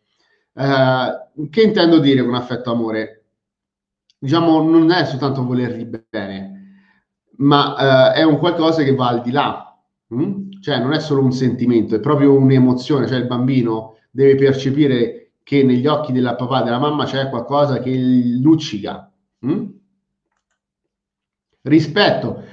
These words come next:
Un bambino, no, come posso dire, eh, vive le cose a modo suo, vede le cose a modo suo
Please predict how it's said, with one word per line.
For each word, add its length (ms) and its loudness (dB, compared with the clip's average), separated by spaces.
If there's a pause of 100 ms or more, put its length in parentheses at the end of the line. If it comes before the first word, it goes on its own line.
(120)
Un 140 2
bambino, 580 2
no, 840 2 (440)
come 200 -2
posso 260 -2
dire, 560 -6 (840)
eh, 380 -6 (1120)
vive 300 4
le 160 6
cose 520 0
a 140 -4
modo 300 -2
suo, 640 -14 (420)
vede 340 6
le 100 2
cose 480 2
a 100 -2
modo 300 -4
suo 600 -8